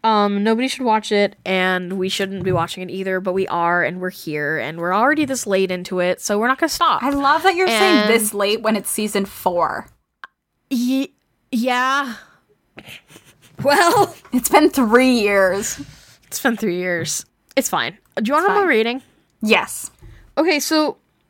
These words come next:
Speaker 1: when we were watching it, we were like, "Yeah, this, this episode's just, like, okay." And, like, I remember it very well,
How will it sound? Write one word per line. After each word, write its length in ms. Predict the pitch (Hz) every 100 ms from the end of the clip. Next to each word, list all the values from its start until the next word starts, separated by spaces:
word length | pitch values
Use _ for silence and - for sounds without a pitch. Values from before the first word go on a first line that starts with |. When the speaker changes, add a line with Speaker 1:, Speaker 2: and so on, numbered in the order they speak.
| _ -
Speaker 1:
when 160 | 277
we 60 | 370
were 100 | 427
watching 240 | 349 339
it, 40 | 311
we 120 | 294
were 100 | 285
like, 180 | 269 262
"Yeah, 160 | 277
this, 180 | 269 269 -
this 200 | 269 285
episode's 380 | 285 - 359
just, 140 | 330 311
like, 160 | 285 -
okay." 460 | 202 196 101 80 101
And, 100 | 240
like, 120 | 254
I 140 | -
remember 420 | 302 262 196 202 233
it 180 | 247 -
very 260 | 208 208
well, 400 | 214 208 220 254